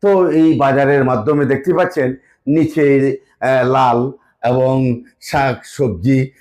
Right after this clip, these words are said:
অনেকেই, আহ, ক্রয় বিক্রয় করছেন এবং অনেক মুরব্বীরা অনেকেই এই বাজারে চলাফেরা ঘোরাফেরা করছেন। এই মুহূর্তের দৃশ্যটা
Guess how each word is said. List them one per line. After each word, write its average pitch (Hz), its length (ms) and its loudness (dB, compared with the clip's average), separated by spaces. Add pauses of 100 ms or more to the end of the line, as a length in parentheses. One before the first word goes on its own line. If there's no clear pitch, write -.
(140)
অনেকেই, 143 760 0 (180)
আহ, 127 160 -2 (100)
ক্রয় 131 360 0
বিক্রয় 123 420 -2
করছেন 220 540 -2 (340)
এবং 139 420 2
অনেক 151 360 0
মুরব্বীরা 147 680 0 (340)
অনেকেই 147 720 0 (220)
এই 139 180 0
বাজারে 120 600 0 (200)
চলাফেরা 123 580 0
ঘোরাফেরা 120 540 0
করছেন। 156 540 -2 (300)
এই 170 280 0
মুহূর্তের 143 480 -2
দৃশ্যটা 190 460 -2